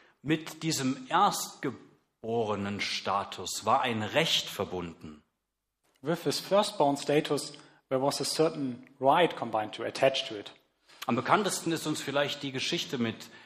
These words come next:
Speaker 1: Jakob und Esau und dem Segen Isaaks.
Speaker 2: Best known for that is maybe the sto-, story of Jacob and Esau.
Speaker 1: Es ging nicht darum, dass Jakob der zeitlich Erstgeborene sein wollte.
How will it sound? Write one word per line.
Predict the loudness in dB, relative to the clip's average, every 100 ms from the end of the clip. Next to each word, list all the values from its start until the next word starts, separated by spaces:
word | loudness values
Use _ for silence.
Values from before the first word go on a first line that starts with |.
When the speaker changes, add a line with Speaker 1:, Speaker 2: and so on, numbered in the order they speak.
| _
Speaker 1:
Jakob | 6 6 6 0 -2
und | -6 -4
Esau | 2 2 4 2 2
und | -2
dem | -4
Segen | -2 -2 -2 -4
Isaaks. | -2 -2 0 -2 -6 -10 -12 -16 _ _ _ _ _ _
Speaker 2:
Best | 6 6 4
known | 0 0
for | 2 4
that | 4 4
is | 2
maybe | 4 6 4
the | -2
sto-, | 0 6 6 6 2 -14 -12
story | 2 4 4
of | 2 -2 -14 -18 0
Jacob | 4 4 6 2
and | 2 -2
Esau. | 0 2 0 -2 -12 _ _ _ _ _ _ _ _ _ _ _ _ _ _ _
Speaker 1:
Es | -8 0
ging | 4 6 6
nicht | 4 2 2
darum, | 2 4 2 0 -4 -16 -20 _
dass | -6 -4 2
Jakob | 6 6 6 2 2
der | 0 0 0 -4 -14
zeitlich | -6 2 4 4 0 -2 6
Erstgeborene | 6 6 2 -2 0 0 0 0
sein | 0 -2 -2
wollte. | -4 -6